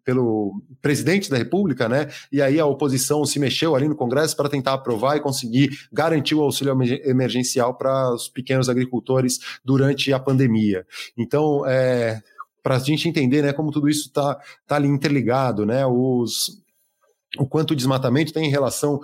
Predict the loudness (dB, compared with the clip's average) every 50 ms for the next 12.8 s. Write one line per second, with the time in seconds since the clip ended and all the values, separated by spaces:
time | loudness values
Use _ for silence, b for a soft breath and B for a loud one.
0 | B B B _ -4 -2 0 2 0 0 0 0 0 0 0 0 0 0 0 -2
1 | -4 -2 -2 -2 0 0 0 0 0 0 0 -2 -2 -2 -2 0 0 0 0 2
2 | 0 0 0 -2 -4 -6 -2 -2 0 2 2 2 2 0 0 -2 -4 -4 -4 -4
3 | -2 0 -2 0 0 0 0 0 B B B B B B -2 -2 0 0 0 0
4 | 2 2 2 2 2 2 2 0 0 0 -2 -4 -2 -2 -4 -4 -2 -2 0 2
5 | 2 2 2 2 2 2 0 2 2 2 2 2 0 0 0 -2 B B B B
6 | B B -8 -2 0 2 2 2 2 2 2 2 2 2 0 0 0 0 0 0
7 | 0 -2 -4 -4 -4 -4 -6 B B B _ -2 0 0 0 -2 -4 -2 0 0
8 | 0 2 0 -2 -4 -8 -4 -2 -2 0 0 0 0 0 0 0 -2 -4 -6 -10
9 | _ -2 0 0 2 2 0 -2 -4 -8 _ _ -2 0 0 0 0 0 0 0
10 | 0 0 0 0 0 -2 -2 -2 0 0 0 0 -2 0 0 0 0 2 2 2
11 | 0 0 -2 -4 -8 B B B B B -6 -6 -4 -2 -2 0 0 0 0 0
12 | 0 0 0 -2 -2 0 -2 -2 0 0 0 0 2 0 0 -2